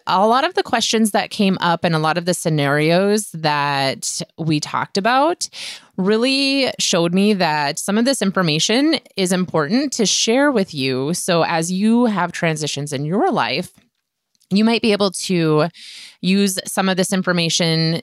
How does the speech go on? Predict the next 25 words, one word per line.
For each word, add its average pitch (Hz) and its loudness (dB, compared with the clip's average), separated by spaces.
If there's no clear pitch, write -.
to 160 -2
make 170 -2
it 165 -2
a 156 2
little 156 0
bit 170 -2
easier 226 2
and 180 -2
to 190 0
think 226 0
about 269 0
some 233 0
things 196 2
that 151 0
sometimes 285 0
sneak 185 0
up 170 0
on 143 0
us 135 0
as 143 -2
we 151 -4
transition 139 -4
into 139 -4
those 117 -4
places. - -8